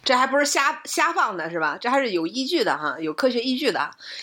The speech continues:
就为什么放，我们以前啊，知道在牛奶里边放三聚氰胺是为什么？增加检测的时候啊，它的蛋白质的含量。那么以前我们看到，比如说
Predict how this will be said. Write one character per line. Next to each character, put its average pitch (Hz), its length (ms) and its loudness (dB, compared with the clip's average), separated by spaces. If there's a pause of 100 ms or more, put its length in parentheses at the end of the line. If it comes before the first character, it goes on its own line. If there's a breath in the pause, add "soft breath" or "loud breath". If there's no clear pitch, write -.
就 330 100 4
为 415 240 2
什 233 100 -2
么 208 140 2
放， 202 400 0
我 202 100 2
们 262 160 2
以 226 100 -2
前 170 200 -2
啊， 196 220 2
知 269 160 -4
道 233 280 2 (160 loud breath)
在 247 200 2
牛 202 220 2
奶 202 180 2
里 202 120 0
边 185 140 2
放 214 180 0
三 247 240 -2
聚 240 120 -4
氰 247 200 0
胺 220 160 2
是 170 100 -8
为 214 120 2
什 170 140 -4
么？ 143 240 -2 (200)
增 311 240 2
加 277 420 0 (120)
检 170 220 0
测 381 180 2
的 233 100 2
时 185 160 0
候 185 120 2
啊， 160 160 2
它 226 160 -2
的 220 80 0
蛋 220 180 0
白 180 140 2
质 233 120 -4
的 196 80 2
含 151 240 -6
量。 196 240 2 (420)
那 320 100 2
么 311 160 4
以 190 120 -6
前 208 200 2
我 294 80 2
们 220 160 0
看 277 180 0
到， 214 140 2
比 190 100 0
如 202 100 2
说 240 280 0